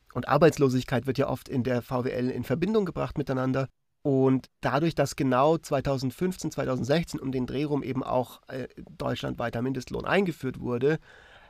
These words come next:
musste ich da ordentlich auch ein bisschen rumkontrollieren in meinen Robustheitschecks, um, um zu, um sicher zu gehen, dass der Effekt, den ich sehe, eben nicht am Mindestlohn liegt,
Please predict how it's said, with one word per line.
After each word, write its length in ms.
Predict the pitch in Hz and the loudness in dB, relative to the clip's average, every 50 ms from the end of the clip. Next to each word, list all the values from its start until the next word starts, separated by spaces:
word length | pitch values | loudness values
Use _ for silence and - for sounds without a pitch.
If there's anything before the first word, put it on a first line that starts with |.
| _ _ - | _ _ -6
musste 340 | - 139 143 139 - - 160 | -2 0 0 0 0 -2 -2
ich 100 | - - | -2 2
da 160 | 139 131 127 | 2 2 2
ordentlich 480 | - 123 131 147 147 151 143 127 - | 2 2 2 2 2 2 0 0 -2
auch 120 | - 127 117 | -2 0 0
ein 80 | 131 | 0
bisschen 260 | 123 131 - - 147 127 | 0 0 -2 -2 -2 2
rumkontrollieren 1200 | 117 135 143 156 151 151 - _ _ _ _ - - 131 127 - - 147 131 123 127 147 151 165 | 4 4 6 6 4 2 0 _ _ _ _ -2 0 0 0 2 2 4 4 6 6 6 6 6
in 120 | 147 135 131 | 4 2 4
meinen 280 | 127 123 123 131 127 | 4 6 4 4 2
Robustheitschecks, 1300 | 123 - 131 117 147 151 - - 143 120 113 - - - - _ _ - - 123 135 143 - - - - - - - - - - - - - - | 0 0 0 0 0 -2 0 0 0 0 0 -2 -6 -14 -16 _ _ -2 0 2 2 0 -2 -10 -16 -16 -18 -20 -20 -20 -20 -20 -20 -20 -14 -4
um, 320 | - 131 120 123 120 120 120 | -2 2 4 4 4 4 2
um 240 | - - 127 127 - | 0 0 -2 0 0
zu, 320 | - 143 131 127 131 - | 0 0 0 -2 -2 -4
um 140 | - - 143 | -2 2 6
sicher 300 | 127 165 156 185 170 147 | 6 6 8 8 6 6
zu 120 | - 151 123 | 6 2 2
gehen, 160 | 127 135 127 | 4 4 6
dass 180 | 139 123 117 | 4 4 2
der 120 | - - 110 | 2 0 0
Effekt, 320 | - - 147 143 - - | 4 4 4 4 4 4
den 80 | 139 127 | 2 2
ich 120 | 110 - | 2 2
sehe, 260 | - 127 135 139 147 | 0 2 4 4 4
eben 220 | 156 135 123 131 135 | 4 2 4 4 6
nicht 200 | 143 131 - 120 | 4 4 4 4
am 80 | 127 | 6
Mindestlohn 560 | 139 170 190 196 180 156 - - 135 139 139 131 | 8 8 8 8 4 2 0 2 4 4 6 6
liegt, 300 | 135 131 - - - | 4 2 2 -4 -20